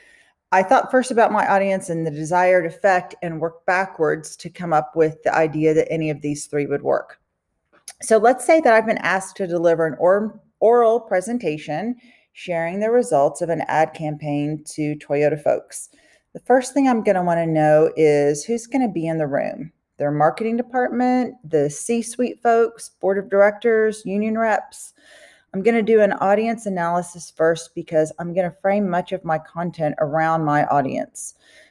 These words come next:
So let's assume I'm presenting to a small to medium-sized group of fifty executives who are involved in strategy and marketing and P R. This is gonna be a management report.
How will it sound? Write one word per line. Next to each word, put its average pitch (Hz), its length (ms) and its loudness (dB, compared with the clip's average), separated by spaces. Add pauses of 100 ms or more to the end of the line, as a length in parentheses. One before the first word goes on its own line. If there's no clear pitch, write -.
So 196 160 -2
let's 214 240 2
assume 214 380 0
I'm 175 120 0
presenting 165 500 -6
to 156 140 -4
a 147 60 0
small 165 400 0
to 175 80 2
medium-sized 160 760 -2
group 147 380 -2
of 143 300 2
fifty 208 260 -2
executives 143 840 0 (280)
who 180 120 2
are 170 140 6
involved 151 340 2
in 147 140 -6
strategy 165 560 0
and 151 120 -4
marketing 143 440 -6
and 135 100 -8
P 135 220 -6
R. - 360 -2 (920)
This 175 140 -6
is 202 100 -8
gonna 202 180 2
be 165 140 2
a 147 60 4
management 147 760 -2
report. - 560 -6